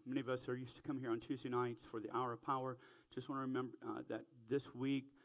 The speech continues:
began the week that they've taken off until January, so the Tuesday night Hour of Power will resume in January.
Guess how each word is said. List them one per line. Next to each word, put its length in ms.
began 360
the 80
week 240
that 160
they've 220
taken 380
off 460
until 340
January, 680
so 160
the 80
Tuesday 360
night 340
Hour 180
of 100
Power 360
will 160
resume 400
in 120
January. 600